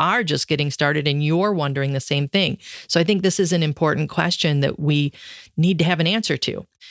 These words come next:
The question is, "Being new and just starting, how do I obtain social proof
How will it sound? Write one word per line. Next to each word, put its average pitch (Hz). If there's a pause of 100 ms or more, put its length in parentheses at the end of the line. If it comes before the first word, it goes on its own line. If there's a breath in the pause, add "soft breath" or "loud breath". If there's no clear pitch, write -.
(160 loud breath)
The -
question 247
is, 156 (360 loud breath)
"Being 226
new 160
and 143
just 165
starting, 143 (280)
how 185
do 240
I 220
obtain 156 (200)
social 165
proof 143